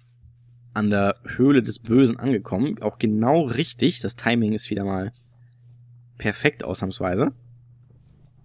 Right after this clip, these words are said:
So, mal fix hier reingeschaut. Ja, sieht doch ganz nett aus. Dann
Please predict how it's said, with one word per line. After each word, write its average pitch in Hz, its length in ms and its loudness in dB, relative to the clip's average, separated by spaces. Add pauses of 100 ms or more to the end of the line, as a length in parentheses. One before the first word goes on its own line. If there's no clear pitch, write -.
(1000)
So, 95 220 -6
mal 82 180 -6
fix - 300 -2
hier - 100 0
reingeschaut. 113 720 2 (2500)
Ja, 90 400 0 (180)
sieht 151 160 6
doch 107 60 8
ganz 98 200 2
nett 92 140 -4
aus. - 240 -4 (920)
Dann 101 280 0